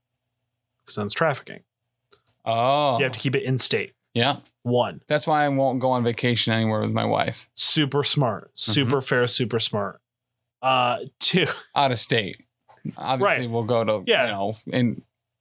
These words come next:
Speaker 2: you know, other places in the
Speaker 1: Right.
Speaker 2: New York area.
Speaker 1: Yeah, head, yeah, head o-, head over to, you know, Glens Falls and bang one out. You know what I mean?
Speaker 2: Right. Yep.
Speaker 1: Yeah. Uh,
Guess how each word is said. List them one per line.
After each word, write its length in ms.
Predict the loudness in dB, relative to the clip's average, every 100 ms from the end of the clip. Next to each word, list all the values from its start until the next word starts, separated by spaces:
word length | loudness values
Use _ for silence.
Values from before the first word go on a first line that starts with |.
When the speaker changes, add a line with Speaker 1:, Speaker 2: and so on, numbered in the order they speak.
| _ -6
Speaker 2:
you 80 | -4
know, 220 | -4 -10 -14 _ -4
other 240 | 0 0
places 420 | 2 0 2 0 0
in 160 | 0
the 60 | 2
Speaker 1:
Right. 160 | 2
Speaker 2:
New 60 | 0
York 260 | 0 -2 0
area. 400 | 0 2 0 0
Speaker 1:
Yeah, 160 | 0 0
head, 340 | 2 0 0 0
yeah, 440 | 0 2 -2 -4
head 280 | -2 0 2
o-, 260 | 2 0
head 200 | 0 2 2
over 220 | 2 2
to, 320 | 2 2 0
you 120 | 0
know, 140 | 0 0
Glens 320 | 0 0 0
Falls 300 | 0 2 0
and 120 | -2
bang 220 | 0 0
one 160 | 0 2
out. 300 | 2 0 -6 _
You 60 | 0
know 40 |
what 60 | 0
I 40 |
mean? 140 | 0 0
Speaker 2:
Right. 320 | 2 0 -2
Yep. 260 | 0 0 0
Speaker 1:
Yeah. 280 | 0 0 -2 -10 _ _ _
Uh, 280 | 2 2